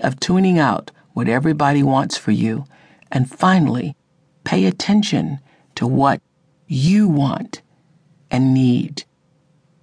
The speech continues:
and learn that ultimately you have nothing to prove to anyone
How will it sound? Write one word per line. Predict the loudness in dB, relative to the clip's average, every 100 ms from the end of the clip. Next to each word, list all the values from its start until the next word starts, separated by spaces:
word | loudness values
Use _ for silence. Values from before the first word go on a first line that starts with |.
| -2
and | 2 4
learn | 4 4
that | 2 0 -2 0
ultimately | 2 2 2 2 2 0 _ _ _ _ _ _ _ 0
you | 2
have | 4
nothing | 4 4 4 4
to | 2
prove | 2 0 0
to | 0
anyone | 0 0 -2 -6